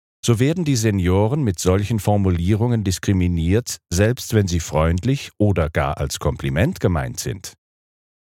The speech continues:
Bei dem Ausdruck „süße Omi“ handelt es sich nach Auffassung der Wissenschaftlichen Altersberichtskommission der Regierung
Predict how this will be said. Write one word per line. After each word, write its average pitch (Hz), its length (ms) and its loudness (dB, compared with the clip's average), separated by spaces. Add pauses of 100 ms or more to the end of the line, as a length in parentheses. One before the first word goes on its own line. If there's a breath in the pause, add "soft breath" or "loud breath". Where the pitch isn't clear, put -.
(420)
Bei 113 80 4
dem 110 180 0
Ausdruck 165 600 0 (140)
„süße 143 520 0
Omi“ 147 440 2
handelt 120 340 -2
es 110 100 0
sich 117 180 -2
nach 92 220 -2
Auffassung 113 640 0
der 76 180 0
Wissenschaftlichen 92 840 -2
Altersberichtskommission 107 1500 0
der 78 160 -2
Regierung 85 640 0